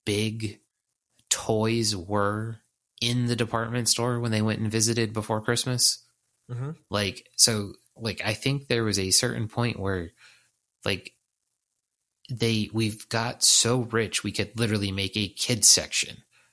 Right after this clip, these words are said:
Speaker 1: Whereas before, they just moved stuff a-, like, they had a kids section, but, like, more of the store was taken over to capture kids spending,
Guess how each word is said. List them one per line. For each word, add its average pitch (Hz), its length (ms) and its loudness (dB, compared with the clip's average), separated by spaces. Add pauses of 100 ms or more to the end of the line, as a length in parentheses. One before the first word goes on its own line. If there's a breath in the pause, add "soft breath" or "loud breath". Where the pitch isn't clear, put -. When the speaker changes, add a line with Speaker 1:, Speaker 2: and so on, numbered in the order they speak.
Speaker 1:
Whereas 113 320 0
before, 98 800 0 (800 soft breath)
they 107 140 0
just - 340 2 (180)
moved 117 380 2
stuff - 460 4
a-, 87 180 -2 (140)
like, 110 260 0
they 98 140 0
had 123 160 0
a 110 60 0
kids - 260 -2
section, 90 400 -2
but, 92 200 -4
like, 90 360 -4
more 117 260 2
of 95 80 -6
the 101 100 2
store 101 220 2
was 95 140 0
taken 107 300 0
over 92 200 -4
to 80 100 -8
capture 101 420 -2
kids - 280 0
spending, 80 440 -2